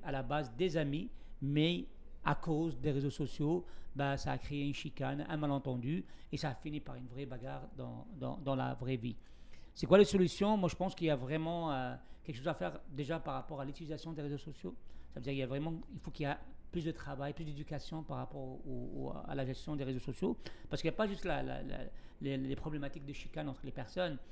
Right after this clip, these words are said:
Il y a aussi tout ce qui est harcèlement, tout ce qui est intimidation, euh, tout ce qui est proposition, euh, indécente pour, euh, pour les personnes, que parfois les jeunes ne réalisent même pas que c'est une offre, euh, qui est, euh, qui, euh, qui, qu'il faut pas prendre,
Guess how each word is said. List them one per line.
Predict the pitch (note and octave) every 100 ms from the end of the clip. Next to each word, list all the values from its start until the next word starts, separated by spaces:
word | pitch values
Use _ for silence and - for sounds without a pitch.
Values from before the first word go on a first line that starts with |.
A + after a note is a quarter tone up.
| - -
Il | C#3
y |
a | C3
aussi | -
tout | -
ce | -
qui | C#3+
est |
harcèlement, | C#3 C#3 - C3+ B2+ D#3 F#3 F#3 F3+ F3+
tout |
ce | -
qui | C#3
est | C3 C3+ D3
intimidation, | B2+ - C3 B2+ - F3 F3 F#3 F#3 - - - -
euh, | C3 C3+ C3+ C3
tout |
ce | A#2+
qui | - D3+
est |
proposition, | - C3 F3 D3 - D#3+ D#3+ D#3
euh, | C#3 C#3+
indécente | D3+ C#3 C#3 - D#3+ D3
pour, | D3 C3+
euh, | C3+ - - -
pour | D3
les | C#3+
personnes, | C#3+ - - D#3+ D#3+
que | -
parfois | C#3 C3+ D#3
les | C#3 C3+ C3+ C#3
jeunes | B2+ D#3+ D#3 C#3+ - - -
ne | D3
réalisent | D3 C#3+ C3
même | D#3
pas | F3+
que | F3 -
c'est | -
une | C#3+
offre, | D3 - C#3+
euh, | C3 C#3+ -
qui | C#3+ C3+
est, | C3
euh, | B2 B2 - - - - -
qui, | - C3+
euh, | B2+ B2 A#2+ B2 B2 C3 -
qui, | C#3
qu'il | -
faut | - D3+
pas | -
prendre, | D3 - C#3 -